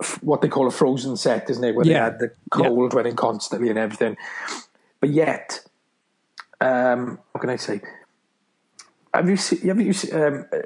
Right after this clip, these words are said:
Speaker 1: have you seen The Hateful Eight, the aforementioned
Speaker 2: Yes,
Speaker 1: Tarantino Hate-,
Speaker 2: yes,
Speaker 1: yeah, right.
Speaker 2: yes.
Speaker 1: Well, that is on that one sound stage, isn't it? That
Speaker 2: Yes.
Speaker 1: massive sound stage. This, this was filmed on a couple of different sou-, uh, uh, sound stages,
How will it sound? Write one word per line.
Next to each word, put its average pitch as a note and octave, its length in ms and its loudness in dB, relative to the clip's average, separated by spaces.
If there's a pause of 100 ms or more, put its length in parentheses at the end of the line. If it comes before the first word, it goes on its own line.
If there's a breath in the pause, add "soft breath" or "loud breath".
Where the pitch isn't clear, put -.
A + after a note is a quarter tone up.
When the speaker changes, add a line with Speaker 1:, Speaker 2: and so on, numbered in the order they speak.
(220)
Speaker 1:
have G3 100 2
you A#3 80 6
seen D#3+ 260 2
The D3 60 0
Hateful C3 380 0
Eight, G#2+ 400 -4
the C3+ 120 0
aforementioned A#2+ 640 -2 (100)
Speaker 2:
Yes, F3+ 200 4
Speaker 1:
Tarantino A2+ 260 -2
Hate-, A#2+ 120 -2
Speaker 2:
yes, B2+ 360 0
Speaker 1:
yeah, B2 60 -2
right. G#2 80 -2
Speaker 2:
yes. C3+ 380 -2 (420 loud breath)
Speaker 1:
Well, C3+ 320 2
that E3+ 220 4
is D3+ 120 0
on D3+ 140 2
that D3 200 0
one C#3 240 -2
sound A#2+ 340 -6
stage, G#2+ 360 -4
isn't A2+ 160 -6
it? A2+ 40 -4
That A2 160 0
Speaker 2:
Yes. D3 140 4 (180)
Speaker 1:
massive B2+ 120 0
sound A2 340 -4
stage. G#2+ 280 -2 (280 loud breath)
This, - 340 2
this - 420 -2
was D3 140 2
filmed B2+ 480 0
on A#2 400 0 (1080 loud breath)
a - 60 0
couple D#3 280 2
of C3 80 2
different C3 360 0
sou-, C#3+ 280 2
uh, B2+ 240 2 (260)
uh, C3 300 2 (140)
sound C3 360 0
stages, G#2 400 -4